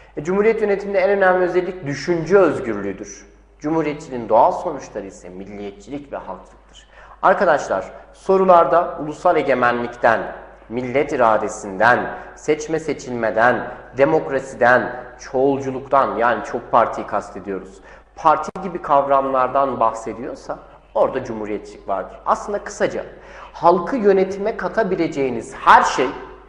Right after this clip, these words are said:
cumhuriyetçiliktir. Ne kadar siz halkı yönetime katmaya çalışıyorsanız o kadar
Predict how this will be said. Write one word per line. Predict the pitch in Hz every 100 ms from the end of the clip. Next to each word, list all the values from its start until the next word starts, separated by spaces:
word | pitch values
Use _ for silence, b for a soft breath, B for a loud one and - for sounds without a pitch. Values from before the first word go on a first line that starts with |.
| - - 117
cumhuriyetçiliktir. | 120 113 110 104 98 - - 101 - - - - _ _ _ _ _ _ _ _ _ -
Ne | 185
kadar | 226 202 160
siz | - 143 -
halkı | 139 135 147
yönetime | 135 135 151 226
katmaya | 233 208 - 117 -
çalışıyorsanız | 104 95 - 95 - 170 185 B B B -
o | 175
kadar | 170 135 156 170 -